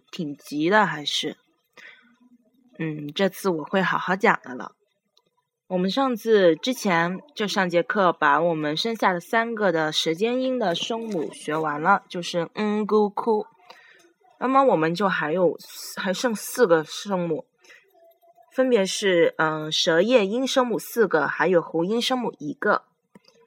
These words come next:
舌叶音声母四个分别就是滋、呲、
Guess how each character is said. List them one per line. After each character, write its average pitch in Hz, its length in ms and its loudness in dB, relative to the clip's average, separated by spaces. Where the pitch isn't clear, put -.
舌 214 240 0
叶 262 220 6
音 262 200 0
声 262 240 -2
母 247 120 -2
四 - 260 0
个 180 180 4
分 220 200 -2
别 202 120 0
就 208 140 0
是 190 320 -4
滋、 262 380 -2
呲、 254 420 -2